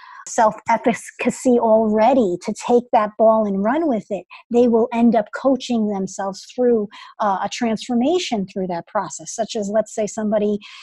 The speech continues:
is healed from cancer, you know, things like that. That's usually a, a life-changing event that, that forces them to see their,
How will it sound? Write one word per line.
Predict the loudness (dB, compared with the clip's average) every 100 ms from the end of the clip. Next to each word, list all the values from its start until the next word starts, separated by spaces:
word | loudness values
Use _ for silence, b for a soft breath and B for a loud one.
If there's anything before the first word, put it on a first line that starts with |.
| B
is | -4 0
healed | 2 2 2
from | -2 -4
cancer, | -2 -2 0 -4 -10 -16 -12
you | -8
know, | -6 -4 -4 -4 -4
things | -2 -2 -2
like | -4 -4
that. | -4 -2 -4 -10 B B
That's | -10 -4 2
usually | 2 4 2 2 0
a, | -4 -8 -10 -10
a |
life-changing | -8 -2 0 0 -2 -10 -16 -4 0 2 2 0
event | 0 -2 -2 0 2 0 -4
that, | -8 -8 _
that | -14 -14 _
forces | 2 2 0 -4 -2
them | -4 -4 -6 B B -8
to | -2
see | -2 -2 0 2 4
their, | 2